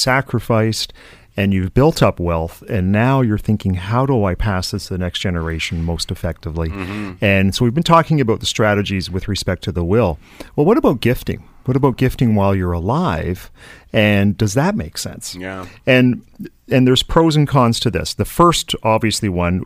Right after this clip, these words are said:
Speaker 1: you need to talk to a financial planner to make sure the analysis has been done, because you don't want to give away too much.
Speaker 2: Yeah.
Speaker 1: You need to know, how much do I need for myself
Speaker 2: Yeah.
Speaker 1: first?
Speaker 2: What
Speaker 1: And,
Speaker 2: can you
Speaker 1: and
Speaker 2: afford?
Speaker 1: really, pardon me?
Speaker 2: What you can afford.
Speaker 1: Yeah, what can
Speaker 2: Yeah.
Speaker 1: you afford? In other words, I don't want to outlive my money, so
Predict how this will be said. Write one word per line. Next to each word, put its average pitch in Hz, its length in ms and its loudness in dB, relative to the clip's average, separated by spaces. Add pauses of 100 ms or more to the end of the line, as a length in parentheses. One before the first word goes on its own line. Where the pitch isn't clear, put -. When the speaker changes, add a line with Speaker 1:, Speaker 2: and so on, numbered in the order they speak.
(100)
Speaker 1:
you 104 140 -2
need 101 140 0
to - 60 -6
talk 113 360 0
to 107 180 0
a 95 40 0
financial 87 420 -4
planner 135 460 2 (340)
to 104 100 0
make 98 180 0
sure 107 360 2
the 87 100 0
analysis 101 640 0
has - 80 -8
been 92 220 0
done, 98 360 2
because 92 420 -2
you 101 80 0
don't 110 120 2
want 110 100 2
to 101 40 -2
give 104 160 0
away 92 180 0
too - 180 0
much. - 320 -2
Speaker 2:
Yeah. 82 220 -12
Speaker 1:
You 107 120 4
need 113 180 4
to 117 80 0
know, 110 120 4
how 113 180 4
much 147 220 2
do 120 140 4
I 110 80 4
need 110 180 2
for 107 120 -4
myself 87 440 -2
Speaker 2:
Yeah. - 80 -10
Speaker 1:
first? 85 340 -4
Speaker 2:
What 85 80 -4
Speaker 1:
And, 90 80 -2
Speaker 2:
can 113 100 2
you 104 80 4
Speaker 1:
and 101 80 2
Speaker 2:
afford? 107 260 2
Speaker 1:
really, 110 300 2
pardon 113 400 0
me? - 120 -20
Speaker 2:
What 147 200 -4
you 135 80 2
can 135 120 2
afford. 107 380 0
Speaker 1:
Yeah, 185 200 6
what 156 180 0
can 190 120 2
Speaker 2:
Yeah. 170 60 4
Speaker 1:
you 147 40 6
afford? 110 340 2 (280)
In 123 60 4
other 117 120 4
words, 110 220 2 (140)
I 127 140 4
don't 139 100 4
want 123 120 4
to 104 60 2
outlive 107 260 0
my 90 120 0
money, 127 300 2 (180)
so 95 60 -6